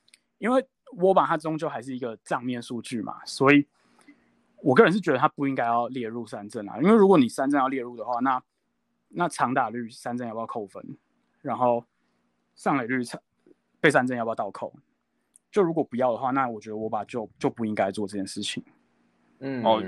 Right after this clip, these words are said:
Speaker 3: 我，我解释一下为什么我当初设计问题的时候会讲这个，除了有一些人一直在觉得被三振很糟这样，因为刚才有讲到说就是，呃，一垒安打，然后二垒安打、三垒安打，它可以贡献多少分数嘛。那其实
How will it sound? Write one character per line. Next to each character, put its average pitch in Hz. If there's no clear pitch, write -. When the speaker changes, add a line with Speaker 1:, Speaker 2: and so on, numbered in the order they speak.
Speaker 3:
我， 131
我 151
解 135
释 170
一 151
下 165
为 170
什 156
么 110
我 98
当 120
初 127
设 120
计 113
问 117
题 95
的 95
时 104
候 104
会 143
讲 92
这 113
个， 104
除 127
了 131
有 123
一 -
些 160
人 135
一 139
直 113
在 120
觉 104
得 98
被 156
三 123
振 123
很 98
糟 92
这 85
样， 80
因 202
为 208
刚 208
才 180
有 139
讲 113
到 131
说 120
就 123
是， 120
呃， 92
一 165
垒 120
安 110
打， 98
然 92
后 107
二 120
垒 101
安 104
打、 95
三 107
垒 90
安 95
打， 87
它 143
可 156
以 117
贡 127
献 110
多 104
少 101
分 95
数 104
嘛。 -
那 240
其 196
实 175